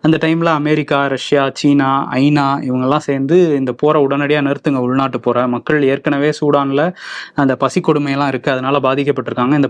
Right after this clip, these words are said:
போரெல்லாம் கூடாது" அப்படின்னு சொல்லி சொல்றாங்க. ஆனா ரெண்டு படையுமே கேட்காம மோதிக்கிட்டே இருக்காங்க. இதுல இந்த ஆர் எஸ் எஃப் அந்த படை இல்லாத கொடுமைகள்லாம் அங்க பண்ணிட்டு இருக்காங்க, அந்த துணை ராணுவ படை.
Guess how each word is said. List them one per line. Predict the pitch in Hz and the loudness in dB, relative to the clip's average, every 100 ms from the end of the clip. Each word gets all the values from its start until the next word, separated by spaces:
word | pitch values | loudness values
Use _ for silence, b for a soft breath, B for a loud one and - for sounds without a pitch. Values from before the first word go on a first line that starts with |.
| 139 | 2
போரெல்லாம் | 139 143 147 | 2 2 0
கூடாது" | 156 156 147 131 127 120 | 0 2 2 0 0 -2
அப்படின்னு | 113 127 | 0 -2
சொல்லி | 135 120 143 156 123 127 | 0 0 2 2 2 0
சொல்றாங்க. | 127 139 120 127 196 B B B - | 2 0 0 -2 -2 B B B -2
ஆனா | 151 | 0
ரெண்டு | 147 147 165 | 2 0 -2
படையுமே | 160 147 151 156 160 | 0 0 0 0 0
கேட்காம | 147 135 139 147 | 0 -2 0 0
மோதிக்கிட்டே | 139 135 135 131 139 | 0 0 0 0 0
இருக்காங்க. | 127 120 117 139 202 - B B - | 0 -2 -2 0 -2 -6 B B 0
இதுல | 156 | 2
இந்த | 156 135 | 2 2
ஆர் | 139 170 | 2 2
எஸ் | 170 - | 0 0
எஃப் | 143 - | -2 -2
அந்த | 147 143 143 | -2 0 0
படை | 143 139 180 180 135 127 120 | 0 0 0 0 0 0 2
இல்லாத | 147 165 170 165 | 2 2 2 0
கொடுமைகள்லாம் | 147 147 156 139 135 143 | 0 2 0 2 0 0
அங்க | 139 123 | -2 -2
பண்ணிட்டு | 117 127 | -2 -2
இருக்காங்க, | 123 123 117 113 | -2 -2 -2 0
அந்த | 139 123 | -2 -2
துணை | - 135 | 0 0
ராணுவ | 131 127 120 | 0 -2 -4
படை. | - 113 165 | -2 0 0